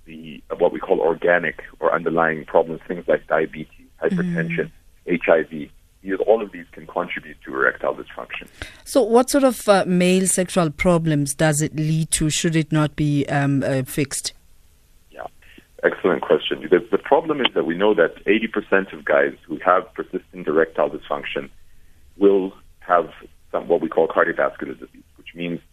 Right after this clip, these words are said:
Speaker 1: something that can lead to a heart attack, a stroke, loss of limb. And the underlying causes of that are things like the, the,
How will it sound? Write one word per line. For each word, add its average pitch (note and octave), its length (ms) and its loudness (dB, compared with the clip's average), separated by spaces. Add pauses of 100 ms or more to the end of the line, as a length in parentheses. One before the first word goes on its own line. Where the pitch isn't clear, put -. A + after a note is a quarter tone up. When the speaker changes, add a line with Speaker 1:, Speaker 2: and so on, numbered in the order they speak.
(360)
Speaker 1:
something F#2 300 0
that D#2+ 180 2
can D#2+ 160 -6
lead E2 220 -4
to D#2+ 120 2
a C#2+ 40 4
heart D2 220 2
attack, D2 440 0
a - 100 -8
stroke, D2+ 400 -2
loss C#2 260 0
of - 140 -8
limb. C#2+ 260 -8 (140)
And D#2 160 -8
the D#2+ 80 4
underlying G2 480 2
causes F#2+ 420 0
of E2 120 -8
that E2+ 220 4 (140)
are C#2 320 0 (420)
things E2+ 220 -10
like D#2+ 300 2
the, C#2+ 240 -2
the, C2+ 180 -6